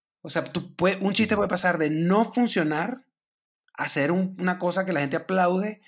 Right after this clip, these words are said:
Speaker 1: de la genialidad simplemente por dos segundos de pausa. Es lo mismo que pasa
Speaker 2: Ujú.
Speaker 1: con un, un efecto de magia, muy parecido. No es lo mismo que tú reveles inmediatamente a que hagas una pequeña pausa de, de tensión.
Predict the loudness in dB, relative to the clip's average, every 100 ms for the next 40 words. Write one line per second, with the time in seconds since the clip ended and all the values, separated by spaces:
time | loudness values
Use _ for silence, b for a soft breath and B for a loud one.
0 | b _ 0 0 0 -2 -2 0 4 4
1 | 2 0 0 0 -2 -2 2 2 2 0
2 | 2 2 0 0 -2 -4 -10 -18 B B
3 | B -2 2 2 2 0 0 0 -2 -4
4 | -8 _ -6 -4 -4 -4 -4 -4 -4 -6
5 | -6 -6 -2 -2 0 2 0 -2 B B
6 | B -6 -2 0 0 -2 -4 0 0 0
7 | 0 -2 -2 -2 -2 -4 -6 -8 -8 B
8 | -12 -6 -4 -4 -4 -4 -4 -2 -2 -2
9 | -2 -6 b b _ -12 -8 -6 -6 -8
10 | -8 -6 -2 -2 -4 -8